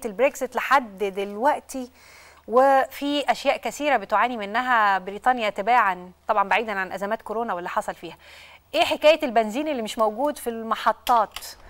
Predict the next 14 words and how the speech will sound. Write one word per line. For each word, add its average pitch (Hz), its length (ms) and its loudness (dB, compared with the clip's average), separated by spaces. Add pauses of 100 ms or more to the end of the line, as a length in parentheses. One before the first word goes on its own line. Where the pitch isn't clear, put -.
(360)
وإيه 233 500 4
الأسباب 247 540 2
وراء 247 320 8
هذه 269 760 0
الطوابير 226 600 4
الطويلة 262 680 2
التي 233 260 -2
تنتظر 285 580 4 (300)
أحيانًا 254 540 2
من 220 300 -6
بالليل 247 380 0
لتاني 269 360 0
يوم 277 140 -4
الصبح - 540 -2